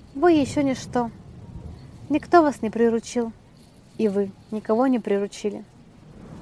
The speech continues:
Таким был прежде мой лис. Он ничем не отличался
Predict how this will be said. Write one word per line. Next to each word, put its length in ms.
Таким 380
был 180
прежде 440
мой 260
лис. 300
Он 200
ничем 360
не 80
отличался 680